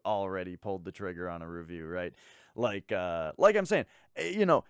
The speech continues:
tons of people, just because it's on topic still, you'll hear lots of people say, "Bravely Default one on three D S, that was a great game, didn't finish it, though."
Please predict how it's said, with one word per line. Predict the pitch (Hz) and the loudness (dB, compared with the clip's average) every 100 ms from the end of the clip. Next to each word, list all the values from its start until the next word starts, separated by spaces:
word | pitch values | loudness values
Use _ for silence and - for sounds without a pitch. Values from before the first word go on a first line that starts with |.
| _ - | _ -12
tons | - 220 220 214 | 4 6 6 6
of | 208 - | 4 4
people, | 208 - 117 117 - _ - 143 | -2 2 2 2 -4 _ -12 0
just | 131 165 - | 4 4 2
because | 196 190 | 2 2
it's | 156 - | 2 2
on | 127 143 175 | 4 4 2
topic | 175 160 160 131 | 4 4 4 -2
still, | - 117 104 95 - - - | -2 2 2 2 -2 -14 2
you'll | 151 160 | 8 10
hear | 180 165 | 10 6
lots | 135 139 151 170 | 8 6 6 2
of | 151 | 0
people | 151 - 131 | 0 0 2
say, | 139 | 2
"Bravely | 123 190 214 226 | 4 4 4 4
Default | 190 - 190 214 208 - _ | 0 6 8 8 4 -8 _
one | - 135 160 180 | 0 6 6 6
on | 156 | 2
three | 151 165 | 2 0
D | 151 | 4
S, | 151 190 - - | 4 4 -2 0
that | - 254 | 6 8
was | 233 | 8
a | 202 | 6
great | 214 196 | 6 4
game, | 226 202 131 | 2 0 2
didn't | 143 147 180 | 2 2 0
finish | - 208 196 156 | -2 0 0 0
it, | - | 4
though." | 135 131 127 | 4 6 4